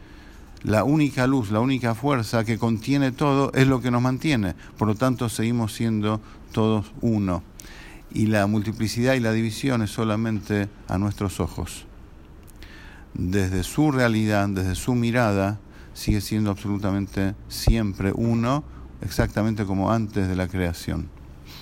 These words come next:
Y esto es lo que dice el versículo que comenzamos, cuando decimos, "Odu le Elokei Elohim", agradezcan y alaben al Dios de los dioses. ¿Qué, cómo es esto?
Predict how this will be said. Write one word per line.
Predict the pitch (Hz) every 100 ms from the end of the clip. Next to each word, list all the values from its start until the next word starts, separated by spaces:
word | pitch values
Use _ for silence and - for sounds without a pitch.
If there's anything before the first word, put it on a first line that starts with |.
| - - - - - - - - - - - -
Y | 123
esto | 127 143
es |
lo | 113
que | 98 104
dice | 120 - 110 110 - - - - - - -
el | - 95
versículo | 95 90 139 117 101 92
que | 92
comenzamos, | 92 90 90 123 107 95 92 - - - - - - - - - - - -
cuando | 104 101 98
decimos, | 98 - 123 113 113 107 - - - - - -
"Odu | 123 143 135 127
le | 113
Elokei | 110 107 101 123 117
Elohim", | 107 98 95 - 87 87 - - - - - -
agradezcan | 92 98 113 131 - 107
y | 101
alaben | 101 117 131 107 110 117 113 - - -
al | - 104 101
Dios | 98 123 127 110
de |
los | 104 98
dioses. | 123 139 120 - 85 - - - - - - -
¿Qué, | - -
cómo | - 143 113
es | 98
esto? | 92 - 85